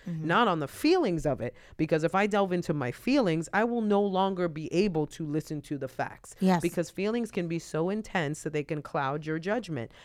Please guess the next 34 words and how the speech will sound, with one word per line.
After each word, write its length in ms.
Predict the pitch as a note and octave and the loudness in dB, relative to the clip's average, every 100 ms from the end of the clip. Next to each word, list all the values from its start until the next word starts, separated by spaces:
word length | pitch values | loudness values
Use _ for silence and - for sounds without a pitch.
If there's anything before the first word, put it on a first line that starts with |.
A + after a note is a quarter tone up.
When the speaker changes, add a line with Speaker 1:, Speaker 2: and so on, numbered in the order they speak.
| - | -10
Speaker 2:
and 160 | D3+ - | -10 -6
cloud 400 | D#3+ D3 D#3 D#3+ | -4 -2 -2 -2
your 80 | |
ability 480 | D#3+ D3+ D#3 D#3+ F3+ | -2 0 -2 -2 -6
to 160 | - G3+ | -6 -8
speak 420 | - D4 D4 - - - - | 0 4 4 2 -14 -10 2
like 240 | G3 G#3 | 2 4
a 120 | G#3+ | 0
grown-up 520 | F#3 F3+ F#3 F#3 F3 - | 2 4 6 6 4 2
person. 500 | F#3 F3 E3+ C3+ - - - _ _ A3 | 4 4 2 0 -2 -16 -20 _ _ 2
Speaker 1:
Now, 260 | C4+ C#4 | 6 8
I'm 140 | C#4 C#4+ | 6 4
also 240 | D4 C#4 | 2 0
gonna 200 | A#3+ A#3 | 0 0
say 200 | A3 G#3 | 0 0
another 280 | G3 F#3+ F#3 | 2 0 -2
thing 400 | E3 E3 D#3+ - | -2 -6 -6 -10
to 140 | - F#3 | -6 -2
this 180 | F3+ | -2
person 280 | - G3 G3 | -2 -2 -2
is 140 | F3 D3 | -4 -6
the 80 | |
final 320 | - F3 E3+ E3 | -2 -2 0 -4
thing 180 | D3+ | -6
I'm 80 | D3 | -6
gonna 160 | D3 D3 | -8 -10
say. 160 | - - - | -12 -14 -12
Speaker 2:
Yeah. 200 | C#3+ A#2 D2 - | -6 -6 -6 -12
Speaker 1:
You 100 | F3+ | -6
are 80 | F#3 | -4
not 180 | F3+ F3+ | -2 -2
in 140 | F3+ | -4
a 60 | E3+ | -4
relationship. 640 | D#3+ D3+ C3 - C#3+ - | -6 -6 -10 -14 -16 -18